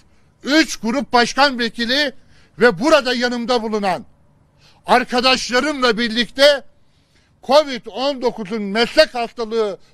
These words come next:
olması için kanun teklifinde bulunduk. Meclis başkanlığı bunu indirdi mi? Evet. Peki onları engelleyen ne?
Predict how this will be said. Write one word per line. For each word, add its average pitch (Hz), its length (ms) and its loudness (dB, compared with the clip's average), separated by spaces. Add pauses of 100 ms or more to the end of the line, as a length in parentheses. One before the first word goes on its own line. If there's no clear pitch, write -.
(140)
olması 247 720 2 (380)
için 277 520 0 (160)
kanun 233 380 0
teklifinde 165 640 -10
bulunduk. 110 400 -16 (1080)
Meclis 214 480 2
başkanlığı 247 680 2 (240)
bunu 233 200 -2
indirdi 254 460 2
mi? 285 300 4 (340)
Evet. 214 380 4 (1040)
Peki 262 540 2 (400)
onları 240 540 2
engelleyen 233 960 2
ne? 226 380 -4